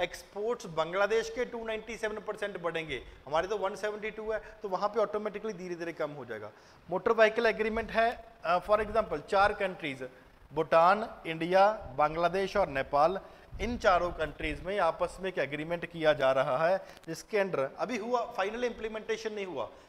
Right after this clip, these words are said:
Agreement एक बार ब-, discussion में है, काफ़ी हद तक हो भी चुका है, कि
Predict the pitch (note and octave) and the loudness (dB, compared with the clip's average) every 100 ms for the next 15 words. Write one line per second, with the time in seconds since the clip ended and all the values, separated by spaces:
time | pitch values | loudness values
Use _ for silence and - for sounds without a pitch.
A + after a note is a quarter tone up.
0 | - D3 F3 G3 G3 F#3+ F#3 F#3+ G3 F#3+ | -12 -10 -8 -8 -6 -8 -2 -4 -4 -10
1 | D#3 D3+ D#3 - D#3+ F3+ E3+ D#3 D3+ A#2+ | -12 -10 -10 -8 -8 -8 -10 -8 -8 -8
2 | A#2+ - - C#3 D#3 D#3+ - D3 D3 C3+ | -10 -16 -6 -6 -4 -8 -8 -8 -10 -12
3 | C3+ A2+ A2 G2 - - - - G#3 | -12 -10 -10 -12 -18 -20 -20 -12 -10